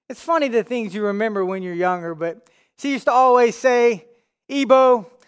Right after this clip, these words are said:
life's hard and then you die." <laughs>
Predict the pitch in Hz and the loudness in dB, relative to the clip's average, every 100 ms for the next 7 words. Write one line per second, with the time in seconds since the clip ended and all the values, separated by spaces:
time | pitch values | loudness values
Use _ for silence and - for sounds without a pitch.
0 | _ 214 247 254 254 - 233 254 254 262 | _ 2 4 4 2 -2 0 2 4 2
1 | 254 - - 202 208 226 226 208 165 196 | 0 -6 -14 -6 -2 -2 -2 -2 2 2
2 | 190 151 127 - _ _ _ _ _ _ | 4 2 -4 -14 _ _ _ _ _ _
3 | _ _ _ _ _ - _ _ _ - | _ _ _ _ _ -20 _ _ _ -20
4 | - - - - - _ - _ _ _ | -20 -20 -20 -20 -20 _ -20 _ _ _
5 | _ _ _ _ _ _ - - 151 - | _ _ _ _ _ _ -20 -18 -18 -18
6 | _ _ _ _ _ _ _ _ _ _ | _ _ _ _ _ _ _ _ _ _
7 | _ - - | _ -14 -12